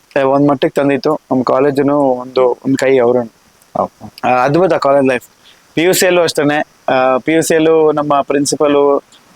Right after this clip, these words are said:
Speaker 1: ಆಮೇಲೆ ಲೆಕ್ಚರ್ಸ್‌ಗಳು ಅವರುನು ಗೇಮ್ ಶೋಸ್‌ಗಳೆಲ್ಲ ಬರೋದು ಅವಾಗೆಲ್ಲ. ಈ ಕಸ್ತೂರೆಲ್ಲ ತುಂಬಾ ಗೇಮ್ಸ್‌ಗಳು ಬರೋದು, ಜಿ ಯಲ್ಲೂನು ಗೇಮ್ಸ್‌ಗಳು ಬರೋದು.
Speaker 2: ಹ್ಮ್.
Speaker 1: ಹೊರಗಡೆ ಎಲ್ಲ ಆಟ ಆಡ್ಸೋರು, ಕಾಲೇಜ್ ಕಾಲೇಜ್‌ಗಳಿಗೆ ಹೋಗ್ಬಿಟ್ಟು ಗೇಮ್ಸ್‌ಗಳು ಆಡ್ಸೋರು. ಹಂಗೆಲ್ಲ ನಾನು ಹೋಗಿ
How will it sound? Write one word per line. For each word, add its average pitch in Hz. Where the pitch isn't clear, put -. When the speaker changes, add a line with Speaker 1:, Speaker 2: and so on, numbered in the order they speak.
Speaker 1:
ಆಮೇಲೆ 131
ಲೆಕ್ಚರ್ಸ್‌ಗಳು 139
ಅವರುನು 143
ಗೇಮ್ 160
ಶೋಸ್‌ಗಳೆಲ್ಲ 160
ಬರೋದು 135
ಅವಾಗೆಲ್ಲ. 123
ಈ 127
ಕಸ್ತೂರೆಲ್ಲ 151
ತುಂಬಾ 147
ಗೇಮ್ಸ್‌ಗಳು 139
ಬರೋದು, 120
ಜಿ 123
ಯಲ್ಲೂನು 160
ಗೇಮ್ಸ್‌ಗಳು 143
ಬರೋದು. 120
Speaker 2:
ಹ್ಮ್. -
Speaker 1:
ಹೊರಗಡೆ 147
ಎಲ್ಲ 156
ಆಟ 139
ಆಡ್ಸೋರು, 135
ಕಾಲೇಜ್ 151
ಕಾಲೇಜ್‌ಗಳಿಗೆ 151
ಹೋಗ್ಬಿಟ್ಟು 139
ಗೇಮ್ಸ್‌ಗಳು 143
ಆಡ್ಸೋರು. 120
ಹಂಗೆಲ್ಲ 151
ನಾನು 151
ಹೋಗಿ 151